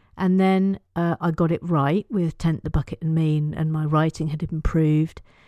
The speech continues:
and I was just better at it and I was better at structure and all of those things.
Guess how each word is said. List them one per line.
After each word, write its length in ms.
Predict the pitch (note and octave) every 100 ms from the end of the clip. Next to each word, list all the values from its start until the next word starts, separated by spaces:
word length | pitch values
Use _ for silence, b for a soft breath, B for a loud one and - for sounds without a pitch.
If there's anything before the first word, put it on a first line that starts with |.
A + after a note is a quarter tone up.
| b b
and 140 | D#3+
I 40 |
was 140 | D3 D#3
just 180 | D#3 -
better 380 | D3 D#3 E3+
at 260 | D3+ D3 -
it 160 | D3+ -
and 120 | D#3
I 60 |
was 180 | D3 D3
better 320 | - C#3+ -
at 100 | C3+
structure 400 | - - B2 -
and 100 | D#3
all 200 | D#3 F3+
of 80 | E3
those 280 | D3+ C#3 C3
things. 420 | - B2+ B2 C3+